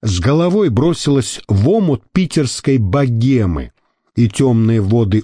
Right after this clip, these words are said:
омута сомкнулись над нею. Бульк —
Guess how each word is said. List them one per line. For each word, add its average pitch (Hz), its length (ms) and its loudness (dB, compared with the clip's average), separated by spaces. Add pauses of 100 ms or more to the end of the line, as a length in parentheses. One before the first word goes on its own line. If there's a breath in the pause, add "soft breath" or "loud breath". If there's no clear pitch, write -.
омута 226 500 0
сомкнулись 131 1120 0
над 101 340 0
нею. 65 360 -6 (340)
Бульк — 247 640 0